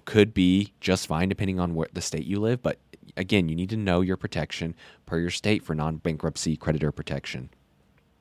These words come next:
I will put more information in the show notes about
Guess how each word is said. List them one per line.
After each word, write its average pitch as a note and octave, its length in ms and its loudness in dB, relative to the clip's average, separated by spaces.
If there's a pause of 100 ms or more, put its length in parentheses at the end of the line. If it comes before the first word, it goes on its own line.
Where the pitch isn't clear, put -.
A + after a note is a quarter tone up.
(160)
I C3 120 6
will C#3+ 160 6
put A2 340 4
more F#2+ 160 2
information E2+ 640 0
in E2+ 100 0
the E2 80 0
show D#2+ 220 -2
notes D#2+ 260 -2
about D#2 540 0